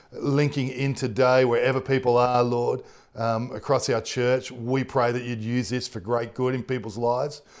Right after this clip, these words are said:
and the effect from it would have, uh, Lord, a-, an ongoing effect into the lives of others in Jesus' name. Amen. Uh, you have influence, that's, that's for sure. You, you, you likely have more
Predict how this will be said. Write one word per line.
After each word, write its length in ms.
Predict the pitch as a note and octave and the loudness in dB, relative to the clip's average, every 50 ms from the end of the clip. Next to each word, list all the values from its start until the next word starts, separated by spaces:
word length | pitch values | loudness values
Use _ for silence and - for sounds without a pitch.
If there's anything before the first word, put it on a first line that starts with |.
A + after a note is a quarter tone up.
| - - - - | -20 -14 -8 -4
and 180 | B2 B2 A#2+ | -4 -2 -2
the 120 | A#2+ A#2 A2+ | 0 -2 -2
effect 500 | G#2+ - - - C#3+ C#3+ D3 D3 - - | -2 -4 -2 2 4 4 4 4 0 -6
from 340 | - - - C3+ C3+ C#3+ | -10 -4 0 2 2 2
it 140 | D#3+ E3 - | 2 -2 -2
would 240 | A#2+ A#2+ A#2+ A#2+ A#2 | -2 -4 -4 -2 0
have, 240 | A2+ B2+ B2 A2+ A#2 | 0 0 2 2 2
uh, 220 | A#2 A2+ A2+ A2 - - - - - | 2 2 0 -2 -4 -10 -20 -14 -4
Lord, 180 | C#3 D#3 E3+ D#3 | 2 4 4 6
a-, 260 | C3+ B2+ B2+ B2+ A#2+ | 4 4 2 0 -2
an 80 | B2 B2+ | -2 0
ongoing 480 | C3 C#3 D3 C3+ C3 C3+ C3 B2+ B2 | 0 0 2 2 2 2 2 2 0
effect 400 | A#2 G#2+ - - C3 B2 B2 - | -2 -4 0 0 0 0 0 -2
into 220 | B2 A#2+ A2+ A#2+ A#2 | -6 -4 -4 -2 0
the 100 | A2+ A2+ | 0 0
lives 380 | A2 A2 A#2 A#2 A#2+ A#2 G2+ | 2 2 2 2 2 0 0
of 140 | A2+ A2 G#2 | -4 -6 -6
others 500 | - - A2 A#2 A2 A2+ B2 A2+ - - - _ _ _ - | -6 -4 -4 -4 -4 -4 -6 -8 -10 -14 -16 _ _ _ -10
in 120 | A#2 A2 | -10 -8
Jesus' 460 | G2 G#2+ A2+ A2 G#2+ F#2 G#2+ - - | -6 -4 -4 -4 -4 -6 -8 -8 -8
name. 340 | A#2 G#2 G2+ G#2 F#2+ G#2+ - - | -8 -8 -8 -8 -10 -14 -14 -12
Amen. 460 | G#2 G#2 G#2+ A#2 A2+ A2+ G#2 G#2 G#2+ - _ - - - - - - - | -12 -10 -8 -6 -6 -6 -8 -10 -14 -16 _ -20 -20 -20 -20 -20 -6 0
Uh, 340 | A#2 B2+ C#3 C3+ - - - - - - - | 2 2 4 4 4 2 0 -2 -6 -14 -8
you 640 | - D#3 D#3+ D#3+ D3+ D3+ C#3+ E3+ F#3 G3+ A3 G#3 D3+ | -4 -4 -4 -4 -2 0 4 4 6 6 6 6 4
have 280 | B2+ C#3+ E3+ D#3+ C#3 - | 2 2 2 2 2 2
influence, 500 | - D3 D#3 - - C#3+ B2 A2 G2+ - | 0 -2 -2 -2 0 -2 -2 -2 0 2
that's, 300 | D3+ D3 C#3+ - - - | 2 2 2 2 -4 -2
that's 240 | C3+ C#3 C3 C3 - | 0 0 0 0 0
for 120 | - B2+ | -4 -4
sure. 220 | - - D#3 C#3 | 0 2 4 4
You, 140 | C3 C3 C3+ | 4 4 2
you, 340 | C#3 C#3 C#3 C3 C3+ C3+ C3 | 0 0 0 0 0 -2 -4
you 140 | B2+ C3 C3 | -4 -2 2
likely 380 | C3 C3+ D3 D#3 D#3 D3+ D3 C3 | 2 4 4 2 2 2 0 2
have 200 | B2+ C3+ A#2 A#2 | 2 2 0 0
more 460 | C3 C3+ C#3+ D3+ D3+ D3+ D3+ D3+ | 0 2 4 6 6 4 4 2